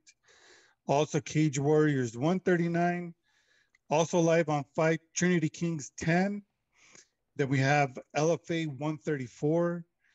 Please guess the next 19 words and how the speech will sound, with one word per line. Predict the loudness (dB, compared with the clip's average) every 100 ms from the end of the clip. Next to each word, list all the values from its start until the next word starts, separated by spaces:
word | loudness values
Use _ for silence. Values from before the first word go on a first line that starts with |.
| _ _ -10
And | -6
of | -6 -4
course, | -2 -2 -6 -8
U | -8
F | -6
C | -10 -12
two | -10
seventy-five. | -6 -4 -4 -4 -4 0 0 -2 -4 _ _ _ _ _ _ _ _
Then | -6 -2 0 -2 -4 -10 _
Superior | -12 -12 -4 0 0 -2
Challenge | -6 -8 -6 -6 -8 -8
twenty-four. | -8 -8 -8 -2 0 0 -2 -6 _ _ _ _
Subversive | -10 -2 -2 -2 -4 -2 -2 -6 -8 -8 -8
seven, | -10 -4 -4 -4 -8
the | -10
Battle | -10 -8 -6 -8
of | -8 -12
the |
Brands. | -14 -12 -8 -8 -10 -14